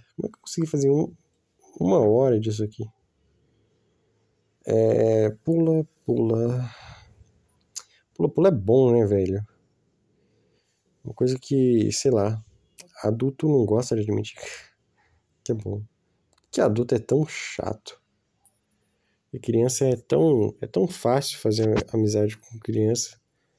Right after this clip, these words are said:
quando você tem a mente aberta.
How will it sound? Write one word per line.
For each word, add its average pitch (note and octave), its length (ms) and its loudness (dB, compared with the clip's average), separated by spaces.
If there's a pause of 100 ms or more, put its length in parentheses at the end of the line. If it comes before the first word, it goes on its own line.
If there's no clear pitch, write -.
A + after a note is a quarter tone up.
(300)
quando G#2+ 200 -2
você G#2+ 800 0 (1300)
tem E3+ 160 -2
a A3+ 40 0
mente C3+ 280 0
aberta. A2 460 -2